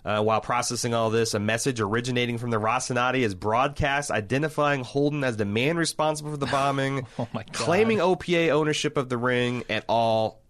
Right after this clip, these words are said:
Speaker 1: fucking hell breaks loose.
Speaker 2: This is the shit that we've been talking about with Aaron Wright's video forever, right? Like, how do you authenticate that something being live broadcast is real?
Speaker 1: The thing is, here's the, here's
Speaker 2: Could
Speaker 1: the,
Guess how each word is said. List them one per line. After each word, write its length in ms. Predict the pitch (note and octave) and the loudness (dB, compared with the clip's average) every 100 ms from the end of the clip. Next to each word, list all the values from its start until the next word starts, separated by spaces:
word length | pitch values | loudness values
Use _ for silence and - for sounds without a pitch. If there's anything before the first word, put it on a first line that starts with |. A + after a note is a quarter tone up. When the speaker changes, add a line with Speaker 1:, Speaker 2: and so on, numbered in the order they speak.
| - - | -10 -4
Speaker 1:
fucking 320 | G#2+ A2 G2 | -4 -4 -4
hell 240 | G2 F#2 | 0 -2
breaks 360 | D#2+ F2+ F2 A2+ | 0 -2 -2 -4
loose. 280 | E2 C2+ C3 | -6 -6 0
Speaker 2:
This 280 | D#3+ G3+ | 0 2
is 180 | B3 G#3+ | 0 0
the 100 | A3 | -2
shit 340 | - - G#3 - | 0 2 2 2
that 80 | |
we've 140 | C3 C3 | -2 -2
been 100 | C3+ | 0
talking 220 | D3 C#3+ | 0 2
about 140 | C3+ A#2+ | 2 2
with 80 | A2+ | 2
Aaron 260 | A#2 A#2+ | 2 2
Wright's 240 | G2+ F#2 - | 0 -4 -4
video 300 | G#2 F#2 F#2 | -4 -4 -4
forever, 420 | A2 F#2+ F2+ F2+ | -4 -4 -4 -4
right? 280 | G2+ A#2 A#2+ | 0 0 0
Like, 200 | A2+ - | -4 -4
how 280 | - C3 | -4 0
do 80 | D#3 | 2
you 140 | F3 C#3 | 0 0
authenticate 920 | B2+ - C#3 B2+ - A2+ G#2 F#2+ - - - _ - | -2 -2 -2 -2 -2 -2 -2 -6 -18 -20 -20 _ -6
that 200 | A2+ A3 | -4 -4
something 460 | - C#3 C3+ D3+ C3+ | -2 -2 0 -2 0
being 200 | C3 B2 | 0 0
live 300 | A2+ A2+ G#2+ | 2 0 0
broadcast 560 | A2+ A2 A2 G2+ - | 0 0 0 -2 -2
is 160 | G#2 F#2+ | -8 -8
real? 400 | G#2 G2+ E2 D#2+ - - - - | -6 -6 -8 -16 -20 -20 -20 -2
Speaker 1:
The 100 | D#3 | 0
thing 200 | G3+ A#3+ | 2 2
is, 160 | A#3+ E3 | 2 2
here's 260 | G3 B3+ | 2 2
the, 140 | G#3+ F3+ | 0 0
here's 200 | F#3 B3 | 4 4
Speaker 2:
Could 100 | |
Speaker 1:
the, 80 | C4+ | 2